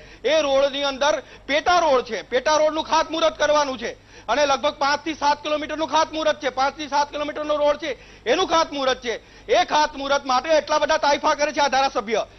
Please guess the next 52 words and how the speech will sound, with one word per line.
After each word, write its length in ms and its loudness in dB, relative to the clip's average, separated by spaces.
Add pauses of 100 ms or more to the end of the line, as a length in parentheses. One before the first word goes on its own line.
(160)
આ 120 2
ધારાસભ્ય 440 0
સામે 220 0
એક્શન 260 -2
કેમ 180 0
નથી 180 -4
લેવામાં 280 2
આવતું? 160 -2
સૌથી 260 0
મોટો 240 -2
સવાલ 300 2
એ 80 4
છે. 200 -6 (300)
અમદાવાદની 580 2
અંદર 260 2
રોડ 180 2
ઉપર 240 0
જ્યારે 260 2
કોઈ 380 -2
પણ 180 0
વ્યક્તિ 300 -4
જ્યારે 260 2 (280)
માસ્ક 360 0
પહેર્યા 260 0
વગરનો 300 0
નીકળે 320 -2
છે, 140 0
ત્યારે 260 2
પાંચ 320 -2
થી 100 -8
સાત 260 2
પોલીસવાળા 520 0
એને 120 -2
ઘેરી 240 -2
લે 160 0
છે 160 -6 (340)
અને 140 0
એક 240 2
ત્રાસવાદી 480 0
નીકળો 320 2
એ 100 2
રીતે 200 -6
એની 120 -4
ઉપર 160 0
attack 300 0
કરે 200 2
છે 160 0
કે 380 -4
તમે, 380 2 (240)
તમે, 340 2
અ, 120 2
ત્ર-, 200 -2